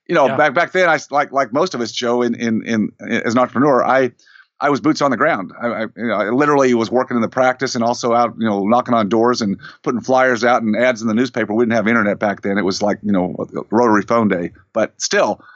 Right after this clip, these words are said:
Speaker 1: there was always marketing and lead gen to be done. And so that's how I did it. But I don't want busy doctors to do that today because I tell them you have to, you have to value your time.
Speaker 2: Sure.
Speaker 1: Where is your time most valuable? And that, and that's a question everybody should ask themselves wherever they are right now today, whatever they're doing,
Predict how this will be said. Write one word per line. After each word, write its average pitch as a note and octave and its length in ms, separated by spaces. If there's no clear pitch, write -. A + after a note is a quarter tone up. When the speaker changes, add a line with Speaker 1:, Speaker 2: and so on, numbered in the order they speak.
Speaker 1:
there C#3 80
was C#3 120
always D3+ 240
marketing D3 380
and B2+ 100
lead E3 160
gen C3 160
to A#2+ 60
be A#2+ 100
done. A#2+ 380
And B2+ 140
so C#3 420
that's C3+ 160
how D3 80
I C#3 60
did D3 160
it. - 60
But C3 100
I D3 80
don't D#3 120
want B2 360
busy C3+ 220
doctors B2 420
to A2+ 100
do B2 120
that A#2 160
today C3+ 160
because D#3 180
I E3+ 80
tell F3 140
them F3 120
you F3+ 80
have F#3 120
to, E3 260
you F3 140
have F#3 100
to F3+ 100
value D#3+ 380
your C#3 200
time. G#2+ 500
Speaker 2:
Sure. C#3+ 240
Speaker 1:
Where A#3+ 180
is A#3 180
your D#3 220
time D3 520
most C#3+ 240
valuable? C3+ 320
And C3 80
that, D#3+ 120
and D#3+ 100
that's G3+ 120
a F3+ 40
question F3 340
everybody D#3+ 440
should B2+ 140
ask B2 160
themselves B2 320
wherever C3 280
they D#3+ 100
are C#3 180
right C#3+ 160
now D3+ 140
today, B2 280
whatever C3+ 300
they're F3+ 140
doing, B2 420